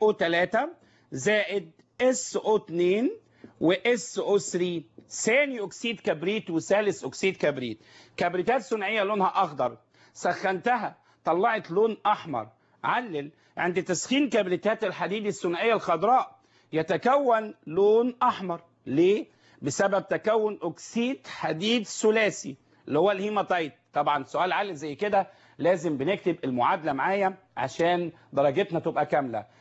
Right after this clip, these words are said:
يعني علل، عند تسخين كبريتات حديد ثنائيه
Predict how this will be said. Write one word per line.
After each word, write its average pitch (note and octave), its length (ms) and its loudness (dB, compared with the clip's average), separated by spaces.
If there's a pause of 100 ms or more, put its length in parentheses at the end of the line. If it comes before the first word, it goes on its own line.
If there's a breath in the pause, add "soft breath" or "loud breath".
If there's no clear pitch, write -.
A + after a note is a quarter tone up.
(140)
يعني D#3+ 260 0
علل، G3 400 -2 (320 soft breath)
عند D#3+ 200 -4
تسخين A#3 640 -2
كبريتات E3+ 580 -2
حديد F3 300 -4
ثنائيه E3 640 0